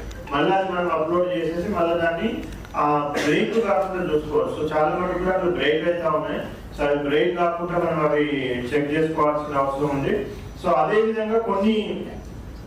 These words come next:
కొన్ని వాటికి ఏంటంటే, వాళ్ళకి ఎంపీడీ ఆఫీస్‌లో ఒక అప్లికేషన్ ఇస్తానో, లేకపోతే కలెక్టర్కి ఒక అప్లికేషన్ ఇస్తానో, అదే ఇంకా డైరెక్ట్ కలెక్టర్ శాంక్షన్ చేసేస్తాడు పెన్షన్ అనుకుంటా ఉన్నాం.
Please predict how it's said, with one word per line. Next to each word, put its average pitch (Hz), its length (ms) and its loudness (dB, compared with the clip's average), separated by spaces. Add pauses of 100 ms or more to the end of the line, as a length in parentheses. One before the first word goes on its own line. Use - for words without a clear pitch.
(680)
కొన్ని 196 240 4
వాటికి 208 500 0
ఏంటంటే, 202 300 2
వాళ్ళకి 214 760 0 (300)
ఎంపీడీ 202 440 2
ఆఫీస్‌లో 190 500 0
ఒక 185 100 4
అప్లికేషన్ 175 640 0
ఇస్తానో, 165 560 0 (280)
లేకపోతే 160 400 2
కలెక్టర్కి 165 520 0
ఒక 170 80 0
అప్లికేషన్ 160 640 0
ఇస్తానో, 160 540 0 (300)
అదే 185 260 2
ఇంకా 214 180 -2
డైరెక్ట్ 170 420 0
కలెక్టర్ 180 420 0
శాంక్షన్ 180 400 0
చేసేస్తాడు 180 480 0
పెన్షన్ 165 360 0
అనుకుంటా 156 400 0
ఉన్నాం. 110 220 -4